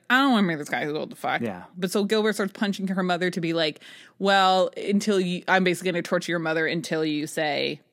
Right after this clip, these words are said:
Speaker 1: that
Speaker 2: I'll do
Speaker 1: you'll
Speaker 2: it.
Speaker 1: do it." And she does. And she says, "I'm gonna marry him."
Speaker 2: Yeah.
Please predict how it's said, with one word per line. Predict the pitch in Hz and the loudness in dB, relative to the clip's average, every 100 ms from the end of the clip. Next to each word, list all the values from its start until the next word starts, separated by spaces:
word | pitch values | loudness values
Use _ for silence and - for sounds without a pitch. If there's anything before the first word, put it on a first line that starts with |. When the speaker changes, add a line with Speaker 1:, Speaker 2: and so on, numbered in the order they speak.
| _ | _
Speaker 1:
that | - | 4
Speaker 2:
I'll | 127 | 4
do | 117 110 | 4 0
Speaker 1:
you'll | 98 | -2
Speaker 2:
it. | - | -4
Speaker 1:
do | - 202 175 | 2 2 4
it." | 160 156 - _ _ _ _ _ | 2 0 -6 _ _ _ _ _
And | 190 185 165 165 165 165 - _ _ _ _ _ _ _ _ - | -2 0 0 -2 -4 -8 -12 _ _ _ _ _ _ _ _ -16
she | - 214 | -4 -2
does. | 180 - | -2 -4
And | - | -8
she | 175 | -8
says, | 165 156 143 | -6 -6 -4
"I'm | 147 | -6
gonna | 147 | -4
marry | 120 - | -4 -6
him." | - 127 | -6 -2
Speaker 2:
Yeah. | 113 | -2